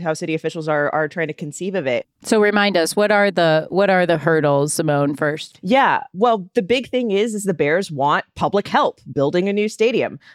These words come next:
Speaker 1: Right now, there is legislation in Springfield to create, um, tax breaks for big mega projects like this Bears development would be. And they really want that passed. They've hired a lobbyist,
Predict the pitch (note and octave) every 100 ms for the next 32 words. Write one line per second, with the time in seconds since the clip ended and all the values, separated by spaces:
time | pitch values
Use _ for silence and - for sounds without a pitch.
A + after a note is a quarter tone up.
0 | _ A2 D#3+ F#3+ E3 D#3+ D3+ F#3 G#3 F3
1 | F3 E3+ E3+ F3 D#3 D#3 D#3+ F#3+ D#3+ D3
2 | F#3 F3 C3+ G3+ - D#3+ D3+ D#3 C#3+ C#3+
3 | D3+ E3+ - - - - F3 E3+ D#3+ D#3+
4 | D#3+ D#3+ - _ - G3+ E3 E3 D#3+ -
5 | - E3 D#3 D3 G#3+ A3+ - - D3+ D#3+
6 | - - - E3+ E3 E3 - - F3+ D#3
7 | E3 E3 E3+ D#3 F3 D#3 D#3 C#3+ - -
8 | C#3+ F3 - E3 D#3+ D3+ D3 D3+ D3 C#3+
9 | C#3 - B2+ D#3 G3+ D#3 C#3+ F3 - -
10 | - D#3+ E3 D#3+ E3+ F3 F3+ F3 F3 D#3
11 | A#3+ A3 - B2+ C#3+ B2+ B2+ C#3+ F#3+ F#3+
12 | F3+ - -